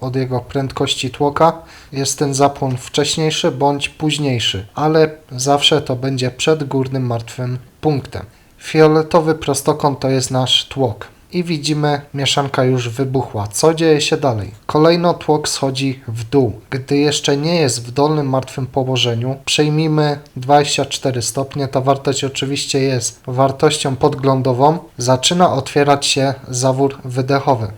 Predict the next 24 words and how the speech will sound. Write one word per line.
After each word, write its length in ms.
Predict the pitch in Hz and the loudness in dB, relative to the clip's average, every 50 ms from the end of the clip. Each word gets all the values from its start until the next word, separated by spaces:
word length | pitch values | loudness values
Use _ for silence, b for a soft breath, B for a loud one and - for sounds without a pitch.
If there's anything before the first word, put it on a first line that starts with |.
| - - | -10 -10
Większość 540 | 127 117 139 156 170 170 - 175 151 147 | -6 -2 0 0 0 2 2 2 2 2
mieszanki 480 | 147 143 135 - 160 151 147 147 - 143 | 0 -2 0 2 2 2 2 0 0 -2
oczywiście 500 | 139 135 - - 131 135 - - - 127 | -2 -2 -2 -4 -4 -4 -4 -2 -2 -2
się 180 | - - 131 123 | -2 -2 -2 -2
spaliła 680 | - - - 127 117 117 127 143 151 160 165 165 160 - - - _ - | -2 -2 -4 -6 -6 -4 0 2 4 4 4 4 2 -2 -12 -20 _ -8
i 140 | 143 143 | -8 -4
przed 320 | 139 - - 147 135 127 131 | -2 0 0 0 0 0 -2
dolnym 400 | 123 131 143 151 160 156 147 139 | -2 2 2 2 2 2 2 0
martwym 360 | 143 139 139 - - 143 127 | 0 -2 -2 -4 -6 -8 -6
położeniem 600 | - - 131 127 123 120 143 156 156 156 143 143 | -4 -2 -2 0 0 0 0 0 0 0 0 0
już 140 | 143 143 135 | 0 -2 -2
zaczyna 440 | 135 135 135 - - 143 135 131 127 | -2 -2 -2 -2 -2 -2 -2 -2 -2
otwierać 460 | 120 - - - 131 131 127 - - | -4 -6 -6 -4 -2 -2 -4 -4 -4
się 240 | - 131 131 131 127 - - - | -2 -2 -2 -2 -2 -6 -10 -12
zawór 420 | 123 120 127 127 127 131 127 123 | -8 -4 -4 -2 -2 -4 -6 -6
wydechowy. 520 | 120 123 120 139 127 131 131 123 113 98 - - - | -8 -6 -6 -4 -2 0 0 -2 -2 -6 -12 -2 0
To 120 | 160 170 | 0 0
ciśnienie 540 | 175 - 190 - - - 165 160 156 147 143 | 2 0 -2 -2 -2 -2 -2 0 0 -2 -2
w 80 | - | -4
cylindrze 600 | - - - 135 135 131 131 123 120 127 131 139 147 147 - - | -6 -6 -4 -2 -2 -2 -2 -2 0 0 0 0 0 -4 -8 -10
wypycha 640 | - 127 123 123 127 123 127 - 160 156 - 151 139 | -10 -8 -8 -6 -8 -6 -4 -2 -2 0 2 0 0
nasze 440 | 135 135 135 131 131 - - 123 117 | 0 0 -2 -2 -2 -2 -2 -2 -4
gazy 460 | 117 - 135 139 127 120 120 117 110 - - - - | -2 0 2 2 2 2 0 -2 -4 -4 -8 -12 -12
wydechowe 760 | 117 120 127 123 139 135 127 - 135 120 123 139 147 170 175 | -8 -6 -4 -2 -2 -2 0 -2 -4 -2 0 0 0 0 -2